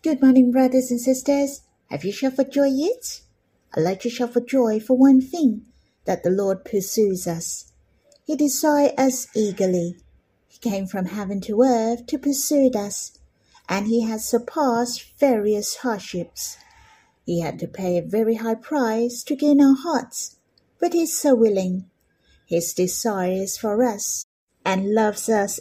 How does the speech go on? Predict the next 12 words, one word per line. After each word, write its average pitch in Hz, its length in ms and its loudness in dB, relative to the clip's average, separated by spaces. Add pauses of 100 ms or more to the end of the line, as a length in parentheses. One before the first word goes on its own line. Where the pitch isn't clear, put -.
as 185 200 -2
such. - 600 -4 (640)
Some 330 220 -2
people 269 400 4
will 247 140 6
give 254 320 0
flowers 208 640 0
and 226 200 4
ring 233 460 4
when 247 260 6
pursuing 247 520 2
somebody, 196 680 -4